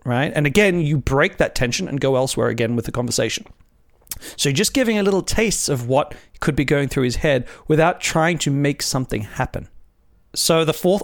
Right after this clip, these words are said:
item on my list is probably my personal biggest, and I think that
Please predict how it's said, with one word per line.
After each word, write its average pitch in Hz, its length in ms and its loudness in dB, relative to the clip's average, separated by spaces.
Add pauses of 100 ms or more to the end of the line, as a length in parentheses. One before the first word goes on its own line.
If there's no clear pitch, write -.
item 147 240 2
on 139 100 2
my 127 140 2
list 123 320 0
is - 80 -2
probably 180 460 2
my 135 400 2
personal 139 520 -2
biggest, 131 440 0
and 143 120 0
I 139 100 2
think 131 260 0
that 123 180 0